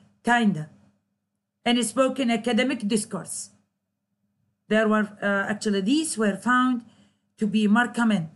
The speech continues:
in some disciplines, such as, for example, humanities, than, uh, to be found in other, uh, uh, uh, in other disciplines, such as science. Other, uh, me case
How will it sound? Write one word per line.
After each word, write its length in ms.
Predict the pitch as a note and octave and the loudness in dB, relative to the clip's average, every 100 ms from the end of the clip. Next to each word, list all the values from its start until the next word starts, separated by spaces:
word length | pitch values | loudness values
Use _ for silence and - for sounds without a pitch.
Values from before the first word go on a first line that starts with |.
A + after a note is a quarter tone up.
| - | -4
in 100 | G#3 | -2
some 240 | G#3 A3 | 0 0
disciplines, 640 | G3 A3 G#3+ D#3+ D#3+ D#3 - _ _ | 0 -2 -4 -6 -8 -8 -14 _ _
such 260 | - A3 A3 | -8 -6 -2
as, 180 | G#3+ F#3+ | -2 -2
for 120 | F#3+ | -6
example, 600 | F#3 E3+ A3+ A3+ G#3+ F#3+ | -8 -2 0 0 -2 -6
humanities, 920 | F3+ E3+ F3 A3 A3 A#3 A#3 A#3 - - - _ - | -8 -6 0 0 0 0 0 0 -2 -6 -16 _ 0
than, 560 | A#3 B3+ C4+ C#4+ D4 - _ _ _ _ _ _ | 4 6 6 4 0 -8 _ _ _ _ _ _
uh, 160 | A3 A3 | -2 -2
to 120 | G#3+ | -2
be 180 | G#3+ A#3 | -4 -2
found 420 | A#3 A#3+ B3 A3 | 2 2 2 0
in 140 | A3+ | 0
other, 400 | A3 B3 A#3 G#3+ - - _ _ | 2 2 2 0 -6 -20 _ _
uh, 40 | G3+ | -2
uh, 600 | G3+ G3+ G#3+ G3 G3 F#3 | 0 0 0 0 0 -4
uh, 600 | - G3 G3 - G3 F#3+ | -2 -2 -2 -2 -4 -2
in 100 | G#3 | -2
other 240 | G#3 A3+ A#3+ | 0 0 0
disciplines, 640 | B3+ C4 A3+ G#3 D#3+ - - _ - | 0 -2 -2 -2 -4 -8 -14 _ -8
such 280 | - G#3+ | -6 -2
as 200 | A#3 G#3 | 0 0
science. 540 | - A#3 A#3+ F#3 D#3 - - _ _ _ _ _ _ _ _ _ _ _ _ _ - | 2 2 4 0 -2 -10 -20 _ _ _ _ _ _ _ _ _ _ _ _ _ 2
Other, 420 | E4 F4+ F4 E4+ | 4 4 2 0
uh, 200 | C4 B3+ | -2 0
me 220 | A#3+ C#4+ | 2 0
case 640 | A3 B3+ A3 G#3+ G#3+ - | 0 2 2 2 0 -4